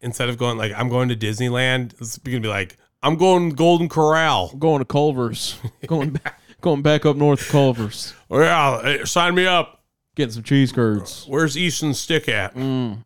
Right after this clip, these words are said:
Speaker 1: Mm, I'm gonna eat 'em.
Speaker 2: <laughs> Uh, I'll take one of them Eastons on a stick. Yeah, that sounds
Speaker 1: <laughs>
Speaker 2: good.
Speaker 1: Ugh.
Speaker 2: Yeah.
Speaker 1: Yeah, yeah, yeah,
Speaker 2: Uh,
Speaker 1: that's food, right? There's gotta be a guy with a last name of Beef.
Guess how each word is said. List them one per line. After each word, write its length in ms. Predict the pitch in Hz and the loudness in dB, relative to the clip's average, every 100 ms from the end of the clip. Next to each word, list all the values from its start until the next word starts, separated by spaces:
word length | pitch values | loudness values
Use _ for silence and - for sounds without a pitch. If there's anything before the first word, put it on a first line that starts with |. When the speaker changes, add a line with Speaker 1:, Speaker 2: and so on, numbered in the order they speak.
| _ | _
Speaker 1:
Mm, 320 | 143 120 95 110 | -4 -4 -4 -4
I'm 60 | |
gonna 80 | 135 120 | -4 -2
eat 200 | 120 110 | -2 -2
'em. 180 | 90 - _ _ _ - | -4 -10 _ _ _ -10
Speaker 2:
<laughs> 760 | 135 - - 294 359 392 - - _ _ _ _ _ - - - _ _ _ 143 | -6 -6 -4 -4 -2 -4 -4 -10 _ _ _ _ _ -20 -18 -20 _ _ _ -6
Uh, 200 | 143 147 | 0 0
I'll 80 | 165 | 2
take 160 | 180 | 0
one 100 | 147 | 2
of 60 | 139 | 0
them 140 | 117 | 0
Eastons 480 | 107 120 - 143 131 | -2 -4 -4 -6 -2
on 120 | 120 | -2
a 40 | 101 | -4
stick. 480 | - 123 127 - - - _ _ _ 117 | -4 2 2 0 -12 -20 _ _ _ -12
Yeah, 80 | 101 | -6
that 220 | 107 107 | -4 -4
sounds 300 | 127 104 107 | -4 -4 -4
Speaker 1:
<laughs> 80 | 131 | -2
Speaker 2:
good. 140 | 107 | 0
Speaker 1:
Ugh. 240 | 131 104 90 _ _ _ | 0 -4 -10 _ _ _
Speaker 2:
Yeah. 260 | 117 113 104 - _ _ _ _ _ - | -8 -6 -8 -12 _ _ _ _ _ -4
Speaker 1:
Yeah, 100 | 135 | 0
yeah, 380 | 123 123 120 113 | 2 2 2 0
yeah, 140 | 117 | 2
Speaker 2:
Uh, 20 | |
Speaker 1:
that's 200 | 127 147 | 0 -2
food, 300 | - 160 110 | -2 0 0
right? 340 | 92 107 120 123 _ _ _ _ | -2 -2 -4 -6 _ _ _ _
There's 120 | 220 | -4
gotta 160 | 247 262 | 0 2
be 100 | 175 | 2
a 40 | 123 | 0
guy 180 | 120 123 | 0 0
with 80 | |
a 80 | 117 | -2
last 340 | 98 104 110 127 | -2 -2 -2 -4
name 120 | 107 | -4
of 200 | 90 - | -6 -12
Beef. 500 | 98 95 87 - - | -14 -14 -12 -14 -16